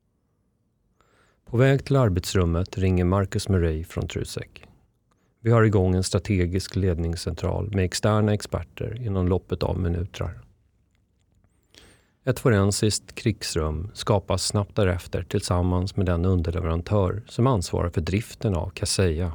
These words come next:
och Coops infrastruktur. Underleverantören, vår interna soc och Truseks forensiker är nu samlade. Vi har rätt kompetens i rätt forum. Arbetet med att svara på angreppet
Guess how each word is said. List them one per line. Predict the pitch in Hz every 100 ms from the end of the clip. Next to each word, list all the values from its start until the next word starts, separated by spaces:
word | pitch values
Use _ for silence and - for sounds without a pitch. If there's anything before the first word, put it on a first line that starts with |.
| -
och | 117 -
Coops | 104 101 -
infrastruktur. | - 98 78 82 - 90 - 104 - _ _ _ _ _ _ _ _ _ _ _
Underleverantören, | 143 139 117 107 104 104 113 104 104 101 113 - _ -
vår | 104
interna | 101 95 98 113
soc | - 87 - - -
och | - 123 -
Truseks | - 92 90 87 85 -
forensiker | - - 101 113 117 98 - 98 -
är | 135
nu | 95
samlade. | - 95 87 - 104 - _ _ _ _ _ _ -
Vi |
har | 82
rätt | 80 117 117 - -
kompetens | - 131 139 87 85 92 - -
i | 85
rätt | 87 92 -
forum. | - 98 - - - _ _ _ _ -
Arbetet | 107 92 117 113 -
med | 113 87
att | -
svara | 127 107 87
på | 95
angreppet | 92 87 - - 90 -